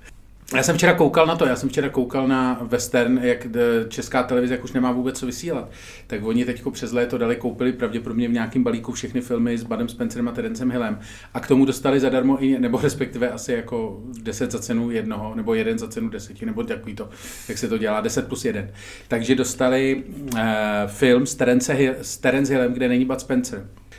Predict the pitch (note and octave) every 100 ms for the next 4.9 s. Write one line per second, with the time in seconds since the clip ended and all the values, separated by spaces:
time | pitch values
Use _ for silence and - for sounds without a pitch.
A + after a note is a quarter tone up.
0 | - A#2+ A#2 A2+ A2 C#3+ C#3 C3+ B2+ -
1 | D3+ D3+ D3+ C3+ - - A#2+ A#2+ A#2 A#2
2 | A#2 A2+ - - - B2+ C3 B2+ C#3+ B2
3 | G#2+ F#2 F#2 - - - - - A2+ C3+
4 | C3 C#3+ D3+ E3+ D#3+ C3+ A2+ G2+